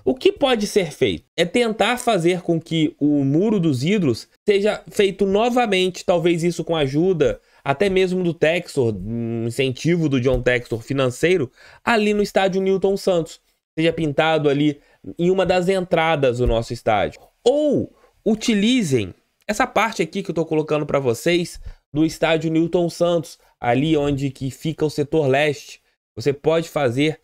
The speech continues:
um desenho dos ídolos nessa parte aqui, para que, de repente, possa ser uma solução, ou na parte externa do estádio.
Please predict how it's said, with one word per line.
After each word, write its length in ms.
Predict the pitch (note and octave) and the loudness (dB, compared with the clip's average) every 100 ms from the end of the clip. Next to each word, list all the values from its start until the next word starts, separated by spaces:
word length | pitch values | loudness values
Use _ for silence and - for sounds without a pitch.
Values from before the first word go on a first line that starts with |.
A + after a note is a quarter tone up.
| - | -6
um 100 | C3 | 0
desenho 580 | D3 B2+ G#2 C3 D#3 C#3 | 0 0 0 0 0 0
dos 240 | C3 A2+ | 0 0
ídolos 340 | C#3+ C#3 B2+ | 0 0 -2
nessa 220 | C#3 C#3 D3+ | -2 -4 -4
parte 480 | - C#3 C3+ - | 0 -2 -2 -6
aqui, 320 | A2+ - C3 - _ _ - | -8 -2 -2 -2 _ _ -2
para 180 | D#3+ | -2
que, 280 | D#3+ G3 G3 | -2 -2 -2
de 100 | F3+ | 0
repente, 540 | G3+ F#3 F#3+ F#3+ F#3+ - _ _ | 0 0 0 -2 -4 -18 _ _
possa 220 | E3 F3 | -2 -2
ser 160 | - F#3 | -2 0
uma 120 | F3+ | 0
solução, 460 | F3 G3 F#3+ G3+ G3 | 0 0 0 -2 -2
ou 120 | B3 B3+ | -2 0
na 140 | B3 | -2
parte 320 | B3 A3 - | -4 -8 -8
externa 420 | G#3+ - F#3+ F#3+ | -8 -2 -2 0
do 120 | F#3 F#3+ | -2 -4
estádio. 480 | - F3 D#3+ C#3 | -2 0 0 -4